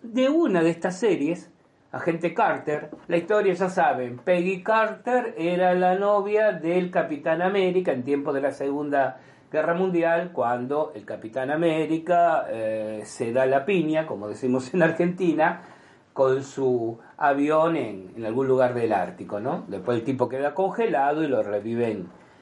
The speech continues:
este, sesenta años más tarde. Y, y esta, y esta damisela, eh, Carter, eh, británica, ah, era, eh, miembro del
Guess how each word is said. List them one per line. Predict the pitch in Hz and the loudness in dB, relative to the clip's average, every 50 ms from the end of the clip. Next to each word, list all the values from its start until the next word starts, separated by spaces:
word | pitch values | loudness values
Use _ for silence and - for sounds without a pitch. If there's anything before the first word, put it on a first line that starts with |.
| _ _ _ - | _ _ _ -8
este, | - - - - 117 104 98 - - | -8 -8 -6 -4 -4 -4 -4 -6 -12
sesenta | - - - 151 139 143 - 175 175 170 170 - 156 139 143 | -12 2 2 4 4 4 2 0 0 0 0 2 2 4 4
años | 143 147 143 127 127 | 2 2 0 -2 -2
más | 127 104 - | -4 -6 -2
tarde. | - 110 92 - - - - - _ _ _ _ _ _ _ _ _ _ _ _ _ _ _ _ _ | 0 0 0 0 -6 -12 -18 -20 _ _ _ _ _ _ _ _ _ _ _ _ _ _ _ _ _
Y, | 139 156 160 | -6 -4 -2
y | 147 135 147 151 | 0 0 0 -2
esta, | 156 - 175 160 156 147 139 131 123 123 123 - - - _ _ _ _ _ _ _ - | -2 2 4 4 6 6 4 4 2 0 -2 -4 -10 -20 _ _ _ _ _ _ _ -8
y | 143 139 | -8 -8
esta | - - 147 139 135 131 | -2 2 4 4 4 4
damisela, | 131 147 160 180 185 - 254 254 208 180 185 208 - - - - - _ _ _ _ _ _ _ _ _ _ | 2 2 2 2 2 4 4 4 4 4 4 2 2 -2 -6 -14 -20 _ _ _ _ _ _ _ _ _ _
eh, | 107 107 107 - - | -14 -14 -14 -2 0
Carter, | - 214 170 - - - - 214 254 262 - - - _ _ _ | 2 2 2 0 -2 -2 0 2 2 2 0 -8 -14 _ _ _
eh, | 107 95 90 104 | -20 -18 -10 -8
británica, | 131 147 160 - 247 220 196 185 180 180 185 180 180 196 208 240 262 - - - _ _ | -6 -6 -2 0 2 4 4 4 4 2 0 0 0 2 2 2 0 -2 -6 -14 _ _
ah, | 127 123 117 117 113 107 98 - - - | -4 -2 -2 0 -2 -2 -4 -4 -8 -4
era, | 135 135 135 131 127 123 120 110 107 - - - - _ _ _ _ _ _ _ | -2 0 2 4 4 4 4 2 0 -2 -6 -14 -20 _ _ _ _ _ _ _
eh, | - - - - - - - - - - - - - - - | -16 -12 -10 -10 -10 -10 -12 -16 -18 -18 -20 -20 -20 -18 -12
miembro | 113 120 127 139 147 147 143 143 143 135 135 131 131 123 120 | -8 -4 -2 0 2 2 4 4 4 4 6 6 6 4 4
del | 117 117 113 113 107 110 107 104 101 98 92 87 85 | 2 0 0 2 2 0 -2 -4 -6 -8 -10 -10 -14